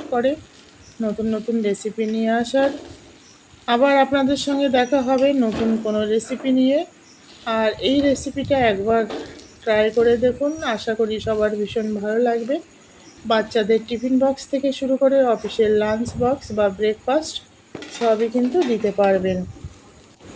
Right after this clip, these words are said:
এইবার হয়ে গেছে, একদম রেডি। আমি তুলে নেব, তুলে নিয়ে, আহ, এগুলো তো একবার প্রথমেই কেটে দেখালাম যে ভেতরটা কতটা সুন্দর, আহ, কতটা খেতেও ঠিক এতটাই সুন্দর হয়েছিল বন্ধুরা।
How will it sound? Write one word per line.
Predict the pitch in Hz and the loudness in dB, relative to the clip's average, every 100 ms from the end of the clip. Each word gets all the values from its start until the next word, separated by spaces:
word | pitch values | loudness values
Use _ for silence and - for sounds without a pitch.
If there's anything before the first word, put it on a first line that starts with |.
| - - - - - | -16 -16 -16 -14 -2
এইবার | 254 254 269 285 | 2 4 6 4
হয়ে | 233 226 233 | 4 2 4
গেছে, | 233 233 285 | 2 0 2
একদম | 254 208 190 240 247 | 2 2 0 0 2
রেডি। | 226 208 262 | 2 2 0
আমি | 277 220 220 | 0 0 -4
তুলে | 220 214 220 | -4 0 0
নেব, | 240 220 262 311 311 | 0 0 0 0 0
তুলে | 240 226 226 | 2 4 4
নিয়ে, | 226 226 226 277 - - - - - - | 2 2 2 0 -4 -18 -20 -20 -20 -8
আহ, | 220 214 208 - | -4 0 0 0
এগুলো | 226 240 247 | 2 4 4
তো | 240 | 4
একবার | 254 220 208 226 247 | 4 4 2 0 0
প্রথমেই | 220 208 226 240 240 | -2 -2 -2 0 0
কেটে | 240 233 208 220 | 0 -2 0 0
দেখালাম | 214 202 214 208 202 254 233 | 2 0 0 -2 0 0 0
যে | 226 | 0
ভেতরটা | 196 208 202 214 - 233 | 2 0 0 -6 -6 -2
কতটা | 214 202 214 240 240 | -2 -2 -2 -2 -4
সুন্দর, | - 208 202 196 240 330 - _ - - - - | -4 -4 -2 0 -2 -4 -18 _ -20 -20 -20 -6
আহ, | 214 208 208 | -2 0 2
কতটা | 202 220 214 247 | 2 2 0 -2
খেতেও | 247 - 214 240 247 254 | -2 -2 0 4 2 2
ঠিক | - 262 262 | -4 -4 0
এতটাই | 214 220 214 226 262 | 0 0 -2 0 -2
সুন্দর | - 208 202 196 | -2 -2 -2 -2
হয়েছিল | 202 202 - 208 196 | 0 -2 -2 -2 -2
বন্ধুরা। | 196 196 190 185 | 0 -2 0 0